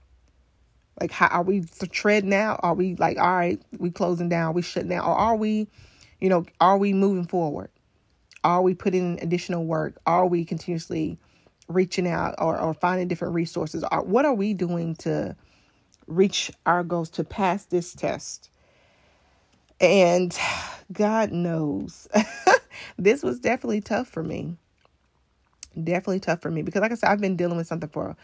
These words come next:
quite some time. Anxiety has crept in and crept in and crept in and crept in over and over and over again,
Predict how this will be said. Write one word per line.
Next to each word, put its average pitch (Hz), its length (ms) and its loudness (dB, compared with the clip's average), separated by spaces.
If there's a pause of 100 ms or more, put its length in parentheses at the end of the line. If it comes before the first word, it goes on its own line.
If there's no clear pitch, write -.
(200)
quite 175 220 4
some 175 140 -4
time. 165 300 -4
Anxiety 175 500 -2
has 175 220 -6
crept - 380 -6
in 175 240 -2
and 165 100 -8
crept - 300 -6
in 170 160 -2
and 156 100 -8
crept - 360 -4
in 180 160 -4
and 147 100 -8
crept - 360 -4
in 185 520 -2 (560)
over 190 300 4
and 170 120 -2
over 165 260 -2
and - 80 -6
over 165 260 -4
again, 156 540 -8